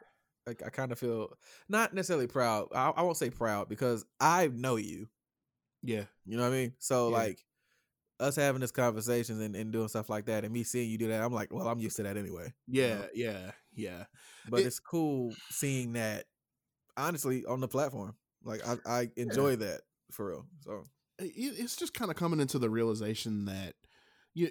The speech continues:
Speaker 2: <sighs> you know, growing up, you have all of these, like, uh, preconceived notions about what goodness is and what being good, and too often that's wrapped up in being polite. Like,
Speaker 1: Right.
Speaker 2: you know,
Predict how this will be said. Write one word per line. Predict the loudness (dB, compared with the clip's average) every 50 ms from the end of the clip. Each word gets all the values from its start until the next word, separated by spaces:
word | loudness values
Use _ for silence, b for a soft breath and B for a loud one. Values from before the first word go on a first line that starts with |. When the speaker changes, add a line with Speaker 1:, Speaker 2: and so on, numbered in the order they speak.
| -2 _ -14
Speaker 2:
<sighs> | -14 -14 -14 -16 -20 -20 -20 -20 _ -20 -20 -20 -20 -20 -20 -8 _
you | 4 6
know, | 8 8 8
growing | 8 8 8 10 10
up, | 8 8
you | 8 6 8
have | 8 8 6 6 6
all | 6 6 8 8 8
of | 8 6
these, | 6 6 4 2 0
like, | -4 -6 -8 -8 -10 _ _ _ _ _ _ _ _ _ _ _ _ _ _ -8
uh, | -6 -6 -6 -6 -8
preconceived | -4 -2 0 0 2 0 0 2 2 2 2
notions | 2 0 0 0 -2 -2 -2 -2 -2 -4
about | -4 -4 -4 -4 -4 -4
what | -4 -4 -4 -6 -8 -4 -2
goodness | 0 0 2 2 0 0 0 0 0
is | 0 0 0 0 0 -2 -4 -6 -6
and | -8 -10 -8 -8 -8
what | -8 -8 -8 -12 -14 B B B B B B B _ 0
being | 4 6 6 6 6 4
good, | 4 6 6 6 4 4 2 0
and | 0 -2 -2 0 -2 -2 -4 -8 -8 -2
too | 0 2 4 6
often | 6 4 4 4 2
that's | 0 2 4
wrapped | 4 4 4 4 2
up | 2 2 2
in | 0 0
being | 0 0 -2 -2
polite. | -4 -6 -6 -6 -6 -6 -8 -10 _ _ _ _ _ _ _ _ _ _ _ _ _ _ -4
Like, | -4 -4 -2 -4 -6 -8 -8
Speaker 1:
Right. | -6 -4 -4 -4 -6 -8 -12 -20 -20 _ _ _ _
Speaker 2:
you | 0 2 2
know, | 2 2 -2 -4 -8 -10